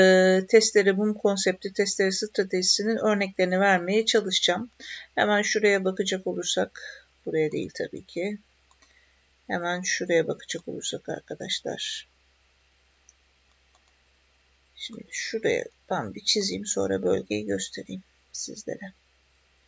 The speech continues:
Arkadaşlar şurada üç mumlu bir yapı var. Şu mumu da sayarsak dört mumlu bir bobin arkadaşlar. Aynı bölgede oluşmuş.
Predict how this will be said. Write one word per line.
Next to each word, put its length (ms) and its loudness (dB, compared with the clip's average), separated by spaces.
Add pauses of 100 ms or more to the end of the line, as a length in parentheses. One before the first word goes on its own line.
(1600)
Arkadaşlar 760 -2 (680)
şurada 480 4 (120)
üç 280 -4
mumlu 320 0
bir 80 2
yapı 300 2
var. 200 2
Şu 240 -2
mumu 260 0
da 100 2
sayarsak 640 2
dört 280 4
mumlu 320 -2
bir 220 -2 (120)
bobin 280 0
arkadaşlar. 880 -2 (560)
Aynı 320 2
bölgede 460 0
oluşmuş. 800 -6